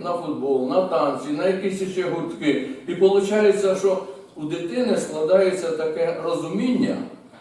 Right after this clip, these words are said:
що то важливе, не можна пропустити. А в церкву: "Ну, сьогодні я зайнятий, я сьогодні не піду". Коли ми збираємося для слави Божої, це надто важливо. І коли дітки завжди з нами,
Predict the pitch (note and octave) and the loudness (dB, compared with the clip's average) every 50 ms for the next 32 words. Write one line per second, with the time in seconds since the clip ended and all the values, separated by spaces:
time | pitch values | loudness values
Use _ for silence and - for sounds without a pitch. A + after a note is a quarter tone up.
0 | - - _ _ - - G3+ - - F#3 F3+ F#3+ G#3 G3+ G3 F#3 F#3+ F3+ - - | -20 -20 _ _ -8 -6 -6 -6 -4 -6 -4 0 0 0 0 0 -2 -2 0 0
1 | - - - - - - - - B2+ B2+ C#3+ D3 D#3+ - - A3+ G3 F#3 G3 F#3 | -2 -2 -4 -8 -10 -12 -10 -6 -4 -2 -2 0 -2 -2 -2 -2 -2 0 0 -2
2 | F#3 - - - - - G#3 F#3+ F#3+ - - - E3 - - - A#3 - - - | -2 -2 -4 -8 -8 -4 -4 -4 -4 -4 -8 -10 -12 -12 -8 -4 -4 -4 -4 -4
3 | - E3 F3 G3 A3+ A#3 G#3+ G3 F#3 F3+ - F3+ F3 E3+ E3+ D#3+ D#3 D3+ D3 D3 | -6 -6 -6 -6 -6 -2 -2 -2 -2 -2 -4 -6 -2 0 0 2 2 0 0 0
4 | C#3+ C3 B2 B2+ C3 C3 A#2+ A#2 - D3+ D3 C3+ C#3 C#3+ C3+ C3+ C3+ A2+ G2+ F#2+ | -2 -2 -2 -2 -2 -2 -2 -4 -6 -6 -6 -6 -6 -6 -4 -6 -6 -6 -6 -8
5 | F#2 - - - - G2+ - - - - - - - - - D3+ D3+ D#3 E3 E3 | -10 -10 -12 -14 -14 -14 -14 -16 -20 -20 -20 -20 -18 -12 -6 -4 -4 -2 -2 -2
6 | D#3 D3+ C#3+ C#3 C#3 B2 - - A#2+ A#2+ B2 B2 - E3 F3+ F#3 F3+ D#3+ C#3+ B2+ | 0 2 2 2 2 0 -6 -10 -4 -2 0 0 0 0 0 -2 -2 -2 -2 -4
7 | B2 B2 B2 A#2 A#2 B2 B2+ B2+ - - - B2 A#2+ A#2 A#2 A#2+ D3 F#3+ F#3 - | -4 -4 -4 -4 -2 -2 -2 -2 0 0 -2 0 0 -2 -2 -2 0 -2 -2 0
8 | D3 C3 B2 B2 B2 B2 - A#2+ - C#3+ - - - - - - B2 B2 B2+ C#3 | 0 2 2 2 0 -2 -2 0 0 0 0 -2 -8 -10 -14 -14 -10 -8 -4 0
9 | D#3+ E3 D#3 - - C3 B2+ B2 A2+ - - - F#2+ - - - - - - - | 0 0 0 0 -2 -4 -4 -2 -4 -4 -4 -4 -6 -8 -8 -8 -12 -14 -16 -20
10 | - - - _ - D3 D3 D3 D3 E3 E3 D#3+ D#3+ D3+ D3+ E3+ - - - G#2 | -20 -20 -20 _ -2 0 0 0 2 -2 -2 -2 -2 -2 -2 -4 -4 -4 -4 -2
11 | - - - C#3+ C#3 C#3 B2+ C#3 C3+ B2 B2 C#3 E3 F3+ G3 F#3+ - - A#2+ A#2 | -2 2 4 4 4 4 2 0 -2 -2 -2 -2 0 0 0 2 2 0 0 -2